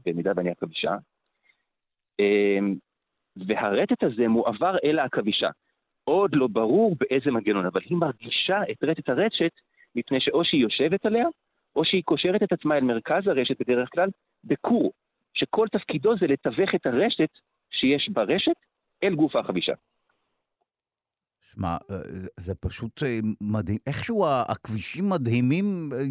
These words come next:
Speaker 2: יותר
Speaker 1: כל
Speaker 2: מיצורים
Speaker 1: פעם מחדש.
Speaker 2: אחרים, ב-, ב-,
Speaker 1: נכון.
Speaker 2: בכל מה שקשור ל-, כן, כי ה-, ה-,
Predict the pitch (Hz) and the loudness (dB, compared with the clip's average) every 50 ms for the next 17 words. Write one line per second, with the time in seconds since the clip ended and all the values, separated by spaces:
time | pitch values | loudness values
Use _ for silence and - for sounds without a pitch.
0 | 127 120 143 139 - 196 208 220 220 220 196 190 165 170 170 156 151 180 190 180 | 0 0 0 0 2 2 2 2 2 2 2 2 2 2 2 2 2 2 2 0
1 | - 180 165 - 175 180 160 117 90 - _ _ - _ - 123 143 135 113 139 | 0 0 0 2 2 2 2 2 0 -2 _ _ -14 _ 0 0 2 2 2 2
2 | 135 135 127 120 131 127 - 156 156 170 165 - - - 147 - - 160 165 160 | 0 0 0 0 0 0 0 0 0 0 0 -2 -2 -4 -4 -4 -2 -2 0 0
3 | 165 165 160 151 147 147 143 127 - _ _ _ - - 202 247 277 226 - 180 | 0 2 2 2 2 2 0 -2 -4 _ _ _ -6 -2 -2 0 0 0 0 0
4 | 151 139 127 113 101 127 113 95 113 | 0 2 2 0 0 0 0 0 -2